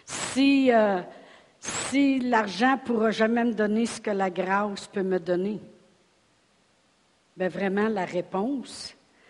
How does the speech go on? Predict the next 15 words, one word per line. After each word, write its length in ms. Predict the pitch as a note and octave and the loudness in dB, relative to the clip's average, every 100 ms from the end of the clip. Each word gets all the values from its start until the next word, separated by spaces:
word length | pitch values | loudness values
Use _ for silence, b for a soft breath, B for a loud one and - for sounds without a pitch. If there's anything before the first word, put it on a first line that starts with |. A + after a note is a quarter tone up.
| b _ | b _
c'est 240 | - F#3 | -6 -6
parce 400 | F3+ G#3 - - - | -2 -4 -4 -12 -6
que 260 | G3 G3 G3 B B B B - | -4 -4 -8 B B B B -6
l'argent, 580 | F#3+ G#3 F3+ D#3+ G3 G3+ | -2 -2 -2 -4 -2 -2
c'est 360 | A3+ F#3+ E3+ E3+ | -4 -8 -6 -4
un 80 | |
sujet 680 | E3+ - G#3 G3 D#3+ F#3+ G3 G3 | -6 -8 -10 -10 -4 -4 -4 -10
de 80 | D#3+ | -14
confiance. 1200 | D3 - F3+ E3+ - E3+ D#3 - - - - - - _ _ _ _ _ _ _ _ b b b - | -12 -8 -6 -6 -12 -12 -12 -16 -20 -20 -20 -20 -20 _ _ _ _ _ _ _ _ b b b -6
Alors, 520 | F#3 F#3+ G3+ G3 G3 | -2 2 2 0 -4
on 220 | F#3+ F3+ | -2 -2
doit 400 | D#3 F3+ G3+ G#3+ | -2 -4 -2 -4
prêcher 960 | - - F#3 F#3 F#3 - - G#3+ A3+ B3 - b b b b b b b _ _ _ | -8 -12 -6 -4 -2 -6 -4 -4 -4 -6 -14 b b b b b b b _ _ _
cette 600 | - - - G3 G3+ - _ _ - | -14 -6 -2 -2 -4 -18 _ _ -6
confiance 960 | A3+ A#3 - G3+ F#3 F#3 G3+ - - | -4 -4 -6 -4 -4 -4 -8 -12 -18